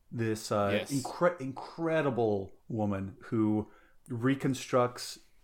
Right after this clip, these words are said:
Speaker 1: these ancient instruments and sings. I know I was talking her up, and then I totally dropped the ball on, um, yeah,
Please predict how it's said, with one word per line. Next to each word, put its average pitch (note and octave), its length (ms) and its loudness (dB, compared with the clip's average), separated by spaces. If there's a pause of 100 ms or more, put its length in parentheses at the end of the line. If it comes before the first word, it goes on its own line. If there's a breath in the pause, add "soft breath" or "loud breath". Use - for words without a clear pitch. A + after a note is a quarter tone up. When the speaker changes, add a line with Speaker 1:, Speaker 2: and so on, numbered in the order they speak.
Speaker 1:
these A#2 320 -4
ancient C3 640 0 (160)
instruments B2 540 0
and G#2 140 -4
sings. B2 640 0 (600 soft breath)
I B2+ 100 0
know C#3 140 8
I C3 80 10
was C3 120 4
talking B2+ 380 2
her A2+ 120 2
up, A2 160 4
and G#2+ 100 0
then G#2+ 120 2
I A2+ 200 0 (160)
totally C3 460 0
dropped G2 400 -4
the G2+ 80 -8
ball G#2 460 -2 (120)
on, G2+ 360 -4
um, G2 320 -6 (180)
yeah, A2 280 -2